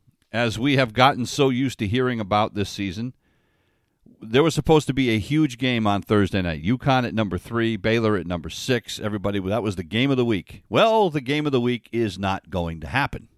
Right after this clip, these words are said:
Why is that, you ask? Because Baylor has covid nineteen issues. Um, and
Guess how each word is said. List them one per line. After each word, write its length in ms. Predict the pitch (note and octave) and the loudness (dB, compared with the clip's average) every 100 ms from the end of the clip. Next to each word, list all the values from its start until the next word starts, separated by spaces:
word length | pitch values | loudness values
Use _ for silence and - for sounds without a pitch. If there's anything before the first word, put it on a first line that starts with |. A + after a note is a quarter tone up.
| _ _ _ _ _ _ _ _ _ _ _ | _ _ _ _ _ _ _ _ _ _ _
Why 220 | F#2 A#2 | -2 0
is 140 | C#3 B2 | 2 2
that, 280 | F3 G#3 - B2 | 2 0 -4 -16
you 180 | C3 F3+ | -6 0
ask? 440 | A3 A#3 - - - _ _ _ _ _ - | 2 2 -2 -10 -20 _ _ _ _ _ -8
Because 420 | G#3 - F#3 E3 | -6 4 4 4
Baylor 380 | A2+ C#3+ D3+ C#3+ | 2 2 2 2
has 260 | C#3 C3+ | 0 -2
covid 380 | - D3+ D3 C3 | -2 0 2 0
nineteen 480 | B2 B2 A2 D3 D#3+ | 0 -2 -2 -4 -2
issues. 560 | G2+ - D#2+ F2+ - - _ _ _ _ _ _ _ _ _ _ _ _ _ _ _ _ | -4 -4 -6 -8 -12 -20 _ _ _ _ _ _ _ _ _ _ _ _ _ _ _ _
Um, 840 | A2 A2+ A#2 A2+ A2+ A2 G#2+ G#2 - _ _ _ _ _ _ _ _ _ _ _ _ _ _ _ _ _ _ _ _ - | 0 2 4 4 4 2 0 -4 -14 _ _ _ _ _ _ _ _ _ _ _ _ _ _ _ _ _ _ _ _ -4
and 500 | D3 D3+ D3 D3 | 0 2 0 -2